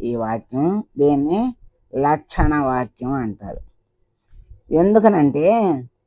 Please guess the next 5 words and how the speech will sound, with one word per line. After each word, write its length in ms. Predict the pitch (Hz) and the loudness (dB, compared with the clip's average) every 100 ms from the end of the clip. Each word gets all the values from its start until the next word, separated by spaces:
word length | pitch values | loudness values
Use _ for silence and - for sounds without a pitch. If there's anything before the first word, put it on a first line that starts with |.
| _ _ _ | _ _ _
జీవుడు 920 | 120 151 190 226 240 226 165 151 170 | -4 2 4 8 8 6 4 4 2
తెలుసుకునే 1080 | - - 160 185 - 196 185 170 170 165 160 - | 0 0 0 0 -6 0 2 4 2 2 -2 -8
జ్ఞాన 520 | 160 123 135 175 185 | -8 -8 -4 -2 -2
లక్షణం 640 | 180 170 147 - 156 147 | -2 -2 -4 -8 -4 -2
కలవాడుగా 1040 | 143 131 123 131 127 123 117 143 131 101 | -2 -4 -4 -4 -6 -8 -10 -8 -8 -10